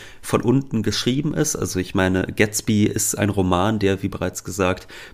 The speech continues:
beide Seiten ein bisschen zeichnet, aber doch zu sehr großen Teilen von oben natürlich geschrieben ist, von dort, wo das Geld massenhaft ist. Und jetzt lesen wir mal einen Roman,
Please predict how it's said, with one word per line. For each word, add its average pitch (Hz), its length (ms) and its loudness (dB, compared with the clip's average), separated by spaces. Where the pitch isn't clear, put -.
beide 104 280 6
Seiten 98 440 2
ein 95 160 -2
bisschen - 340 0
zeichnet, - 500 2
aber 95 160 4
doch 104 300 0
zu - 220 0
sehr 120 260 4
großen 123 480 2
Teilen 104 400 2
von - 180 0
oben 120 320 4
natürlich 92 380 0
geschrieben 98 460 -2
ist, - 100 -4
von 101 180 -2
dort, 104 300 4
wo 104 120 4
das 98 200 2
Geld 104 240 4
massenhaft 127 540 0
ist. - 180 -2
Und 95 100 0
jetzt 87 180 -2
lesen 92 280 2
wir 92 80 0
mal 90 100 -2
einen 98 160 0
Roman, 92 460 2